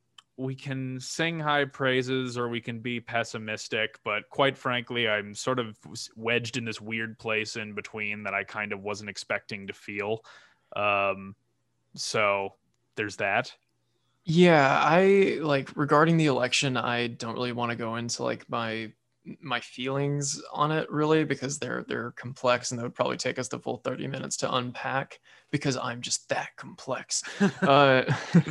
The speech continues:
Speaker 2: <laughs> um, n-, no, but, like, like, the sort of, the thing that I did wanna ask you about, Paxton, was just, like,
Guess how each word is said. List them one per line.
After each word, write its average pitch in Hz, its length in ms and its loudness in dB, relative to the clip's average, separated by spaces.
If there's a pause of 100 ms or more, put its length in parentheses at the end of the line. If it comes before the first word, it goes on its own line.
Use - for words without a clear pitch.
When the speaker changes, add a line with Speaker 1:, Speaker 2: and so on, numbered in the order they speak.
(140)
Speaker 2:
<laughs> 160 520 -6
um, 135 640 8 (400)
n-, 170 280 -2
no, 175 340 10
but, 139 140 6
like, 139 160 4
like, 156 160 4
the 165 100 4
sort 208 260 4
of, 147 240 0 (480)
the 156 120 0
thing 220 180 4
that 233 100 8
I 165 60 10
did 131 180 6
wanna 127 220 4
ask 117 300 0
you 123 80 -2
about, 120 260 0
Paxton, 120 520 -4
was 127 140 -8
just, 123 280 -4
like, 135 200 -2